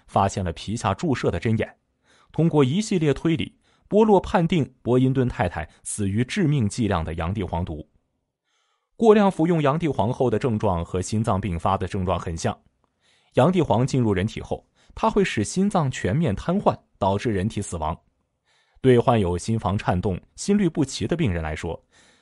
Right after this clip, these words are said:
他们心脏各部门之间的电信号是紊乱的，这种紊乱让他们的脉搏呈不规律状态。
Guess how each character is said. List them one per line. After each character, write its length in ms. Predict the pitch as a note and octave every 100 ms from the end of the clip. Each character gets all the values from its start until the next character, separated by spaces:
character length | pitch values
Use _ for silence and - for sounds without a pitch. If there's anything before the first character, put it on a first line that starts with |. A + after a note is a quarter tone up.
| -
他 140 | -
们 120 | A3+
心 240 | G#3+ A3+ A#3
脏 180 | A3 F#3
各 180 | F#3
部 120 | F#3+ E3
门 120 | B2+
之 200 | - F3
间 160 | F#3
的 80 | E3
电 180 | D#3 D#3+
信 200 | - D#3
号 200 | - C#3+
是 140 | -
紊 180 | F2+ D#2
乱 200 | A#2+ D#3+
的， 140 | - - _ _ _ _ _ _ _
这 140 | C#3+
种 120 | B2+ A#2+
紊 140 | E2+
乱 260 | G#2 G2 E2 _
让 200 | A2 F2
他 160 | - F#2
们 100 | F2+
的 60 |
脉 200 | G2 G2+
搏 280 | E2 E2+ F2
呈 300 | - F2 F2+
不 180 | - G#2+
规 220 | - E3+
律 120 | F3+
状 160 | G2+ E2+
态。 220 | E2+ -